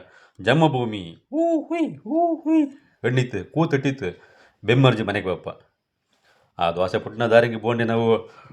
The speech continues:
ಹೊಡ್ತಂಡು ಪೋಪದು ನಡ್ಪುಳ್ಳದು.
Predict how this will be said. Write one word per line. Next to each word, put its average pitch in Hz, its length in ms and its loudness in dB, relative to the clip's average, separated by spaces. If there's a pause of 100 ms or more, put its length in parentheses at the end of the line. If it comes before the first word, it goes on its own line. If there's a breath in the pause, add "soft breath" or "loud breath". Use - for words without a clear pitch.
(120)
ಹೊಡ್ತಂಡು 107 360 2
ಪೋಪದು 113 440 0 (680)
ನಡ್ಪುಳ್ಳದು. 92 540 -2